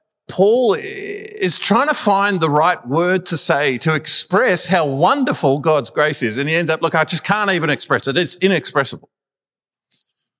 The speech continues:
That's how profound God's grace is, how amazing God's generosity is. And if we discover, if we realize that, if we find ourselves unable to express it in words,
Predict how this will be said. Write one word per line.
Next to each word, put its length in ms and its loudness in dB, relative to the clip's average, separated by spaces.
That's 320 -2
how 180 4
profound 800 -2
God's 280 0
grace 320 0
is, 340 -16
how 220 0
amazing 500 2
God's 260 0
generosity 580 -2
is. 220 -6
And 160 2
if 200 0
we 360 0
discover, 560 0
if 160 -2
we 160 4
realize 800 2
that, 380 -2
if 120 -2
we 180 2
find 500 2
ourselves 680 4
unable 640 2
to 180 2
express 720 0
it 200 0
in 280 0
words, 960 0